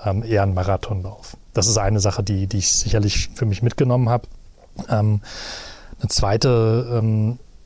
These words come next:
ja, T-, Thematik ist, ich meine, wir haben ja beide früher in der Beratung gearbeitet und, äh, in vielen Projekten ging's eben darum, unsere Kunden effizienter zu machen,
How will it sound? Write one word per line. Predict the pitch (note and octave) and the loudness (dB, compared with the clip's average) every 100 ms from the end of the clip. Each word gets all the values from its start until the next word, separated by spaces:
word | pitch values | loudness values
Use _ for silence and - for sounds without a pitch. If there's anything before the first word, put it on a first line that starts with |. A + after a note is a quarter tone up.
| - A2 | -12 -4
ja, | G2+ F#2+ G#2 G2+ - | 0 2 2 0 -4
T-, | - | -6
Thematik | C3+ - G#2 G2+ A#2 A#2 A#2+ | -2 0 2 2 0 0 0
ist, | G#2+ G#2 - - - - - - - - | 2 2 2 0 -4 -16 -20 -20 -20 -20
ich | - | -4
meine, | G#2+ G2+ G2 G#2+ G#2 | 0 0 0 -2 -4
wir | A#2 | -2
haben | G2+ | 2
ja | G#2 | 2
beide | G2+ G#2 | 2 0
früher | - A#2 | 0 -2
in | G#2+ | 0
der | G2+ | 0
Beratung | G2 G2 F#2 A2+ B2+ A#2 G#2+ | 0 -2 0 0 2 0 -2
gearbeitet | G#2+ G2 C3+ B2+ B2 C3 B2+ | -4 -2 2 2 2 4 2
und, | B2+ A2+ A2+ | 0 -2 -2
äh, | B2 A#2 A#2 A#2+ | 0 2 2 2
in | A#2 | 2
vielen | - B2 | 2 0
Projekten | - A2 C3 | 2 0 0
ging's | A2+ A2+ | 0 2
eben | A#2+ A2 A2 | 0 0 0
darum, | G2+ A#2 A#2 B2 | 2 2 2 0
unsere | A#2 G#2+ | 0 0
Kunden | C3 B2+ | -2 -2
effizienter | - B2 - C#3+ C3 A#2+ | -2 0 2 2 2 2
zu | - | 2
machen, | A#2+ A#2+ C3+ A#2 A#2 | 2 2 2 2 0